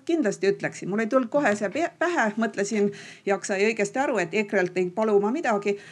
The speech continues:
aga võib-olla ikkagi tasuks paluda. Selles mõttes teil on rahandusminister,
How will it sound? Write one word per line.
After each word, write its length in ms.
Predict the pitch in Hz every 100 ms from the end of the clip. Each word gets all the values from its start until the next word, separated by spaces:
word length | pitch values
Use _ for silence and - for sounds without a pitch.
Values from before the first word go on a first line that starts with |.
| -
aga 160 | 196 220
võib-olla 280 | 247 254 285
ikkagi 280 | - 175
tasuks 360 | 160 160 151 -
paluda. 400 | 170 143 135 -
Selles 340 | - 208 202 214
mõttes 400 | 202 226 214 -
teil 200 | 190 180
on 200 | 208 226 208 - - -
rahandusminister, 920 | 175 175 185 220 285 320 - 285